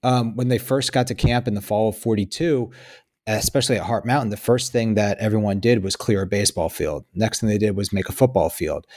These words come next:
So you have these sort of community activities that are centered around sport that gives somebody, uh, you, you can, you can work out. It gives older Issei something to cheer for and something to do during the day.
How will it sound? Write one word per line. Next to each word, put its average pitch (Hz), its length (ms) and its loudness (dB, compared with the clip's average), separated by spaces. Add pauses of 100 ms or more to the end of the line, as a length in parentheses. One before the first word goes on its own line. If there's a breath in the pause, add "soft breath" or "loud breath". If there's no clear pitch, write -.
(200 loud breath)
So - 160 -2
you 107 100 2
have 113 260 0
these 107 280 0
sort 113 200 2
of 101 160 -6
community 113 420 0
activities 98 720 -2
that 92 140 2
are 87 80 0
centered 107 400 0
around 98 560 0 (560 loud breath)
sport - 800 0
that 110 220 0
gives 107 200 0
somebody, 104 580 -2 (180)
uh, 110 140 -4 (100)
you, 110 380 0
you 107 220 -2
can, 98 280 0
you 98 80 -6
can 104 100 -6
work 113 240 0
out. 117 320 -2 (140)
It 113 80 -2
gives 110 480 2
older 120 240 2
Issei 113 500 0
something 104 300 0
to 90 80 -8
cheer 123 320 2
for 101 300 -2
and 98 100 -2
something 101 240 -2
to 90 100 -4
do 135 260 0
during 90 260 -4
the 87 80 -4
day. 85 340 0